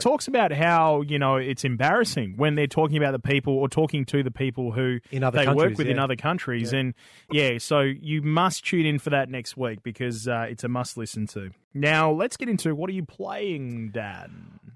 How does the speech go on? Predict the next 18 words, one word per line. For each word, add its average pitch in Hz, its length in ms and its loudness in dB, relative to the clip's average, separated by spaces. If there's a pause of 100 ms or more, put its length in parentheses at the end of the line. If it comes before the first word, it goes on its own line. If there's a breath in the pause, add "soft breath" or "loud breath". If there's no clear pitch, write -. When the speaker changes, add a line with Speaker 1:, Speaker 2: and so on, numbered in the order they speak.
Speaker 2:
I'm 214 220 2
still 254 240 0
playing, 208 540 2 (120)
um, 170 360 -2
Ghost 175 260 2
Recon 170 280 2
Wildlands 175 560 2
when 165 120 0
I 160 60 -4
can. 226 440 -2 (160)
Uh, 165 800 2 (380)
interesting 165 420 -2
situation 165 680 -2
where, 156 480 2 (480)
uh, 143 240 -4
my 147 440 0 (180)
gaming, 151 580 -2
online 143 420 -2